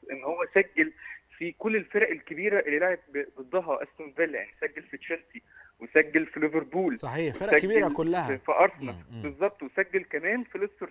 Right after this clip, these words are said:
Speaker 1: سيتي في سيمي فاينال كأس الرابطة علشان أستون فيلا يتأهل للنهائي ضد مانشستر سيتي. يعني تريزيجيه الحقيقة ساب علامة كبيرة جدا مع جمهور أستون فيلا، سواء بدوره الحاسم في التأهل لنهائي كأس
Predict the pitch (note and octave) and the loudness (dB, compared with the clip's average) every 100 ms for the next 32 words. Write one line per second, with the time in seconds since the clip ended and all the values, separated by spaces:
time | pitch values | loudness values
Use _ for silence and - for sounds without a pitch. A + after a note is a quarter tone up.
0 | - G3+ G3 F3+ _ C#3+ C3 C3 F#3 F#3+ | -10 -10 -12 -20 _ -6 -4 -2 -2 -2
1 | - F#3+ G3 F3 E3 - - _ F#3 F#3 | 0 0 2 0 -4 -10 -20 _ 0 0
2 | E3 D3 G3 - E3 B2+ C3 - F#3+ G3+ | 0 0 0 2 2 2 0 -2 -2 -2
3 | - - - F#3 - D#3+ C#3 F#3 G3+ D#3 | -10 -4 0 0 -2 -14 -6 -4 -4 -6
4 | C3 F#3 F3+ F3+ D#3 C#3+ C#3 C#3 A3 - | -6 -8 -8 -10 -10 -8 -6 -4 -6 -6
5 | D3+ - D#3 - F3 - - E3 - A#2 | -10 -8 -10 -12 -14 -16 -8 -8 -8 -6
6 | G2+ G#2+ - - - _ - C3 C#3 C3+ | -6 -6 -14 -18 -18 _ -10 -6 -4 -2
7 | C3+ F3+ - C#3 F#3+ - - F3+ E3 D3 | 2 2 4 2 0 -4 -2 0 2 0
8 | F#3+ D3 E3 F#3+ D3+ D#3 C3 A2+ A2+ B2 | -2 -8 -6 -6 -4 -8 -10 -8 -8 -8
9 | C#3+ D#3+ D3+ - D3 C3+ D3+ F3 F#3+ - | -8 -6 -6 -8 -14 -6 -6 -4 -8 -2
10 | C3 D#3 - _ C3 D#3 E3 - E3+ F3 | 0 0 -4 _ -14 -8 -8 -2 -2 -2
11 | C#3 - - - D#3 D#3 C3+ A#2+ C3 F3 | -6 -20 -14 -4 -2 -2 -8 -10 -6 -4
12 | - F3+ | -2 -4